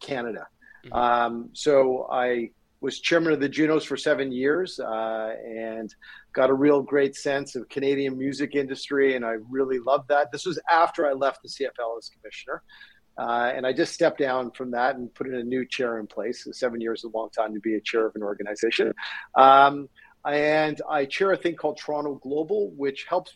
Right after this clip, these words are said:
Speaker 1: promote Toronto around the world and bring in foreign investment into the city. So if you remember that Amazon bid was trying to create a new headquarters, I helped oversee that and help promote Toronto around the world. And I'm also working on a real fun project with my father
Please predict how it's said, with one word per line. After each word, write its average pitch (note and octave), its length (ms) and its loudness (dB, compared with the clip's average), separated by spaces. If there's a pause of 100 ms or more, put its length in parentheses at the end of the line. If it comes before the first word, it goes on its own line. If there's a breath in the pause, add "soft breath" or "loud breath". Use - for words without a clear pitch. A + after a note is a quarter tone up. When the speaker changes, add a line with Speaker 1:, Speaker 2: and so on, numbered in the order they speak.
Speaker 1:
promote D#3+ 300 -4
Toronto D#3 340 -8
around D3 380 -2
the C3+ 60 -6
world C#3+ 320 -2
and C3 100 -8
bring C3+ 180 0
in C3 140 -6
foreign C3+ 400 -4
investment A#2+ 640 -6
into C3+ 200 -8
the A2+ 120 -10
city. D3 320 2
So - 180 2
if A#2+ 160 0
you C3+ 60 -8
remember D#3 260 8
that C3 220 6 (400 loud breath)
Amazon D#3+ 580 4
bid D3+ 340 4
was B2+ 140 -6
trying C3+ 220 -2
to A#2+ 60 -8 (260)
create C#3 160 0
a B2 80 -6
new C3+ 180 -2
headquarters, C3+ 680 -2 (340 loud breath)
I A#2+ 60 -4
helped D3+ 240 2
oversee D3+ 480 -2
that C#3+ 260 2
and A#2+ 100 -10
help C3 220 -6
promote B2+ 280 -8
Toronto C3+ 240 -2
around C3+ 160 -2
the C3 40 -6
world. D#3 280 0 (380 loud breath)
And E3 140 0
I'm F3 160 2
also A#3+ 380 2
working E3 560 -2
on C#3 140 -2
a C3 40 -4
real D3+ 240 4
fun D3 320 -6
project C#3 380 -2
with B2 160 -8
my A#2 260 -4 (100)
father C#3 380 2